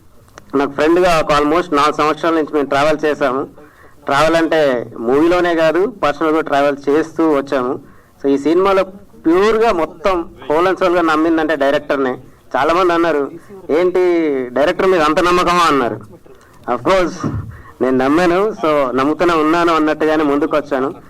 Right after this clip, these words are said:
స్టార్ట్ అయినప్పుడు ఇద్దరుగా ఉన్నా. యాక్చువల్‌గా వండర్ఫుల్. అసలు ఏంటంటే, ఇందులో ఆర్టిస్టులు కానీ, నాని already చెప్పాడు, he's, తను పాజిటివ్గానే చెప్పాడు, నెగిటివ్ తీసుకోవద్దు.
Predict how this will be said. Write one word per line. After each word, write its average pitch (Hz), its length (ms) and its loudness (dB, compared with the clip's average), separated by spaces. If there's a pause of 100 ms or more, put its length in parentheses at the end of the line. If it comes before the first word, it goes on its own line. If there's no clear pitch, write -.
(320)
స్టార్ట్ 143 280 0
అయినప్పుడు 165 260 0
ఇద్దరుగా 165 380 0
ఉన్నా. 147 340 0 (640)
యాక్చువల్‌గా 170 560 0 (140)
వండర్ఫుల్. 208 480 0
అసలు 185 240 0
ఏంటంటే, 185 640 0
ఇందులో 165 440 0
ఆర్టిస్టులు 175 560 0
కానీ, 151 280 0 (400)
నాని 165 260 0
already 165 340 0
చెప్పాడు, 156 420 0 (360)
he's, 151 160 0 (380)
తను 131 100 0
పాజిటివ్గానే 165 520 0
చెప్పాడు, 160 220 0
నెగిటివ్ 147 240 0
తీసుకోవద్దు. 143 540 -2